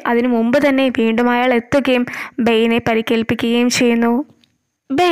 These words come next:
സ്റ്റെപ്പിൽ നിന്നും താഴേക്ക് വീണ് കഴിയുമ്പോൾ ബേയുടെ ബോധം നഷ്ടമാകുന്നു. ആ സമയത്ത് അയാൾ മിന്നിൻ്റെയും സൊഹ്യൻ്റെയും അടുത്തേക്ക് പോവുകയാണ്.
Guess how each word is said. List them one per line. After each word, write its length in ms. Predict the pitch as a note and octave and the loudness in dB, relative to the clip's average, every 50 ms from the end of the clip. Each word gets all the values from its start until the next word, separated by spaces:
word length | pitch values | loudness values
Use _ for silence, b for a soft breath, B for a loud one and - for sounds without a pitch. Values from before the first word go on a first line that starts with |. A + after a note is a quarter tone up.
| C#4+ - | 0 0
സ്റ്റെപ്പിൽ 480 | - - - - B3 A#3 A#3 - B3+ B3+ C4 | -2 -6 -4 -2 -2 -2 0 0 0 0 2
നിന്നും 240 | C4 C4 C4 B3+ B3 | 2 2 0 0 -2
താഴേക്ക് 500 | B3+ - A3 A3 A3 A3 A3+ A3+ - C4 | -2 -2 -2 0 0 0 0 0 0 0
വീണ് 220 | B3 A#3+ A#3 B3 C4 | 0 0 0 0 0
കഴിയുമ്പോൾ 560 | B3+ B3 A#3 A#3 B3 B3+ B3+ B3 B3 A3+ A#3 B B B B B B A#3+ | 0 2 2 2 2 2 2 2 2 2 2 B B B B B B -2
ബേയുടെ 300 | A#3 A#3 A3+ A3 A#3 A3+ | 0 0 2 2 0 0
ബോധം 340 | A3+ A#3 A3+ A3 B3 A#3+ A#3+ | 2 0 0 0 -2 -2 -2
നഷ്ടമാകുന്നു. 720 | A#3 A#3+ - - - A#3 A#3 A#3 A#3 A3+ A#3 A#3 A#3 A#3 A#3 A#3+ - B B B B B - | -2 -2 -2 -2 -2 0 0 0 2 2 2 2 2 2 0 0 -2 B B B B B -2
ആ 80 | A#3 A#3+ | -2 -2
സമയത്ത് 580 | A#3+ - C4 A#3 A#3 B3 B3+ C4 B3 B3+ C4 A#3+ B3 B3 B B B B B B - | 0 0 0 0 2 2 0 0 0 0 0 0 0 -2 B B B B B B -2
അയാൾ 320 | D#4+ F4 F4+ D#4 B3 A3 C4 - - - - | 2 2 2 2 2 0 -2 -6 -10 -6 -2
മിന്നിൻ്റെയും 640 | D#4 E4 F4 F4+ F#4+ F#4+ F4+ E4 D4 A#3+ A3+ A3 A#3+ - - - | 0 2 2 2 2 0 2 2 2 2 2 0 -2 -6 -10 -8
സൊഹ്യൻ്റെയും 640 | - - A#3 - - B3+ A#3+ B3 B3 C4 C4 B3 | -4 -4 -2 -2 0 -2 0 0 2 2 2 0
അടുത്തേക്ക് 380 | A#3 A3+ - - B3 A#3+ - A#3+ | 0 -2 -2 -4 -4 -4 -2 -2
പോവുകയാണ്. 580 | - A#3+ A#3 A#3 A#3 A#3 B3+ B3 A#3+ A3+ A3+ | 0 0 2 2 2 0 0 0 0 0 -2